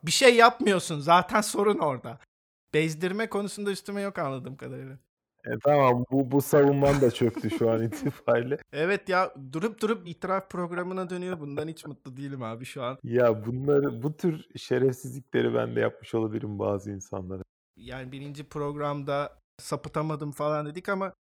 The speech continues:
Speaker 1: konu lütfen beni itiraf ettirmeye döndürmesin.
Speaker 2: <laughs> <laughs> Diyeceğimi bilemedim ya.
Speaker 1: Sen çocukluğunu anlatır mısın? Konu benden uzaklaşsın. <laughs>
Speaker 2: Oğlum çocukluk konuşuyorduk. Nereden buraya geldin? Ne soruyordun sen bana?
Speaker 1: Yok, yok. Yani neyi özlüyorsun demiştik.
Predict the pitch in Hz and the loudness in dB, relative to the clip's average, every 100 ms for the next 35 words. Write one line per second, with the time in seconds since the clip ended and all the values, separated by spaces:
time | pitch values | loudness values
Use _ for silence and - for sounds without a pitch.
0 | _ - 139 151 160 160 160 160 160 139 | _ -10 -8 -6 -6 -4 -2 -2 -4 -8
1 | 139 151 - 156 143 143 - 143 175 165 | -6 -6 -6 -4 -4 -6 -12 -10 -8 -6
2 | 143 143 143 117 - - 117 123 _ _ | -6 -8 -8 -10 -14 -8 -8 -8 _ _
3 | _ 127 _ 123 110 113 110 107 107 107 | _ -12 _ -6 -2 -2 -2 -6 -8 -10
4 | 104 104 104 - - 185 190 180 151 151 | -12 -14 -18 -20 -6 -4 -2 -4 -6 -6
5 | 170 160 160 156 160 165 147 127 131 127 | -6 -2 -2 -4 -8 -10 -12 -12 -16 -12
6 | 143 151 151 131 135 135 127 131 131 123 | -10 -6 -6 -8 -8 -8 -8 -10 -10 -12
7 | - 143 - - - 277 165 220 208 - | -10 -10 -10 -14 -8 2 4 4 4 4
8 | 160 165 - 190 254 226 214 175 - 151 | 4 4 0 2 2 4 4 2 4 6
9 | 185 233 240 226 220 180 127 120 120 143 | 6 6 4 4 4 6 6 4 2 0
10 | 190 247 247 233 185 127 131 123 127 123 | 2 2 4 2 0 -2 -4 -2 -4 -6
11 | _ - 165 165 170 127 _ 131 139 143 | _ -6 -4 -2 -4 -6 _ -6 -4 -4
12 | 147 170 202 214 196 170 165 156 156 156 | -2 2 4 6 4 0 -4 -4 -8 -6
13 | 151 - 226 | -8 -10 -14